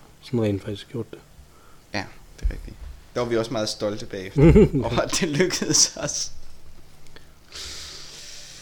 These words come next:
Speaker 2: Jamen, den dufter jo godt,
Speaker 1: Mhm.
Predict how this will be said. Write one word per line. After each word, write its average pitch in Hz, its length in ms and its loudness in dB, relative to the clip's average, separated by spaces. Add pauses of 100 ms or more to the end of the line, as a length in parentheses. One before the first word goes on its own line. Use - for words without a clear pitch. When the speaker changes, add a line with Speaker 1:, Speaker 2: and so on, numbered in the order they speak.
(1700)
Speaker 2:
Jamen, 120 260 2
den 135 100 0
dufter - 280 0
jo 302 80 -2
godt, 185 200 -4 (720)
Speaker 1:
Mhm. 123 260 -2